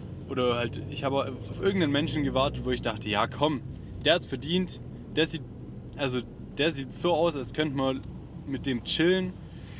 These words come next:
Ein lockerer Typ. Und dem versüße ich mal den Tag.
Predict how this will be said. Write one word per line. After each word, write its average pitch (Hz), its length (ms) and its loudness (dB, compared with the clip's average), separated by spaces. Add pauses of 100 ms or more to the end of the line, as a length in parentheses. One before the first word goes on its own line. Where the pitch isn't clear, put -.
(880)
Ein 127 100 -2
lockerer 139 460 2
Typ. 175 200 2 (720)
Und 131 580 0
dem 143 160 2
versüße 139 360 -6
ich 131 120 -8
mal 117 160 0
den 104 140 -4
Tag. 117 320 2